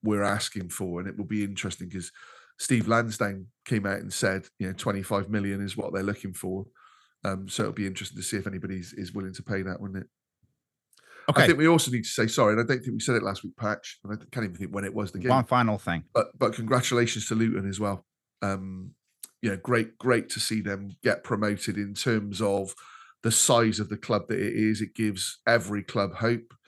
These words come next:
Speaker 1: Um, and congrat-, congratulations to Rob Edwards. And, and obviously we talked about, I think we talked about Tom Lockyer last week.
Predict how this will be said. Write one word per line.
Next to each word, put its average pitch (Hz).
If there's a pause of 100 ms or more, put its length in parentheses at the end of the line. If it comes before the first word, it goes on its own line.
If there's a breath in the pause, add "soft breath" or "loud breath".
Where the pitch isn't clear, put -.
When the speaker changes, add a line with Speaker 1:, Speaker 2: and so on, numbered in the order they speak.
(400 soft breath)
Speaker 1:
Um, 101
and 101
congrat-, -
congratulations 104
to 101
Rob 101
Edwards. 104
And, 101
and 101
obviously 104
we 101
talked -
about, -
I -
think -
we 82
talked -
about 90
Tom 98
Lockyer 98
last 95
week. 98